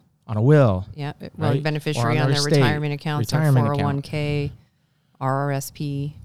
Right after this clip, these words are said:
Speaker 2: if you're Canadian.
Speaker 1: Show me the money.
Speaker 2: Yeah.
Speaker 1: If, if you're sh-, if you are inter-,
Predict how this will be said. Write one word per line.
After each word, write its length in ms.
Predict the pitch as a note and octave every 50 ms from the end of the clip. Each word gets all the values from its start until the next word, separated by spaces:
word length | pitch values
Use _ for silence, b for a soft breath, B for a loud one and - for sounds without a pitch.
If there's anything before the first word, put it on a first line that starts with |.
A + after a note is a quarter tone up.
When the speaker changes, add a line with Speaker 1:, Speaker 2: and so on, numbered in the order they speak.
| - - - -
Speaker 2:
if 120 | - - -
you're 100 | C#3 C#3+
Canadian. 640 | - C#3+ C#3 C#3 C#3 C#3 C#3+ C#3 C3+ C#3 C#3+ C#3 - _ _ _ _ _ _ _ _ _
Speaker 1:
Show 200 | - - A#2+ A#2
me 120 | B2 C3+
the 120 | D3 D#3 D3+
money. 340 | C#3+ B2+ G#2+ F#2 E2+ F2 F#2
Speaker 2:
Yeah. 140 | D3 C#3+ C3
Speaker 1:
If, 160 | A#2+ G2+ -
if 260 | C3 B2 A2+ A#2 G#2+ A2+
you're 140 | A#2 A#2+
sh-, 140 | A2+ - - C#3
if 220 | D3 C3 A2+ -
you 220 | C3+ C#3+ D3+ D#3 D3
are 140 | D3 C#3 C3
inter-, 640 | - - C3 D3+ D3 C#3+ - D#3+ D#3 D3+ D3 D3+